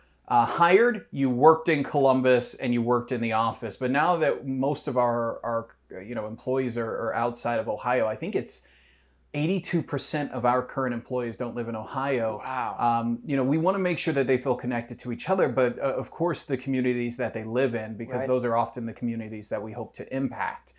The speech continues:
Speaker 2: Right.
Speaker 1: Uh, uh, and so that's what I'm doing right now, focusing on their professional development, uh, uh, focusing on them learning more about our organization and how it works,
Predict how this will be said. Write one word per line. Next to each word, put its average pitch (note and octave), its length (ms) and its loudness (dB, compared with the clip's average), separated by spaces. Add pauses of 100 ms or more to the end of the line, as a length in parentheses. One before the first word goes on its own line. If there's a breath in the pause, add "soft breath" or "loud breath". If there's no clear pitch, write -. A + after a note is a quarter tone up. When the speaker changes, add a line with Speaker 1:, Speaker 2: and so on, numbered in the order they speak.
(140 soft breath)
Speaker 2:
Right. C3 260 -2
Speaker 1:
Uh, - 20 0
uh, A2+ 600 0
and B2+ 120 -4
so C#3+ 140 0
that's F3 400 6
what E3 140 6
I'm C3+ 180 6
doing B2+ 320 0
right A#2 240 -4
now, A#2+ 300 -2
focusing B2 480 -4
on A#2 180 -4
their A#2+ 140 -2
professional A#2 600 -8
development, A2+ 840 -6
uh, - 40 -14
uh, A2 680 -8
focusing A#2+ 500 -4
on A2+ 260 -4
them A#2 380 -4 (300 soft breath)
learning C#3 420 4
more C3 280 6
about A#2+ 280 4
our A#2 180 0
organization A#2+ 920 -4
and G#2+ 140 -10
how A#2+ 340 -2
it C3 140 -6
works, E3 420 -4